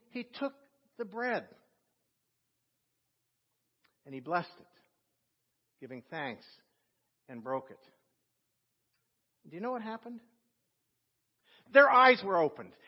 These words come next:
and they recognized him. And then he vanished from their midst. You see, Jesus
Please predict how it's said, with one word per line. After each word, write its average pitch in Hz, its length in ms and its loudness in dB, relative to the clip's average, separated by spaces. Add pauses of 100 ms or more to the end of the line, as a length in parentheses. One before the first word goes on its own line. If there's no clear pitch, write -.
and 214 180 -2
they 208 120 2
recognized 175 800 0
him. 95 160 -20 (760)
And 127 120 -16
then 139 100 -12
he 120 80 -12
vanished 127 500 -16
from 165 140 -18
their 151 100 -18
midst. 104 320 -20 (2250)
You 202 80 -16
see, 208 200 -10 (240)
Jesus 247 560 -6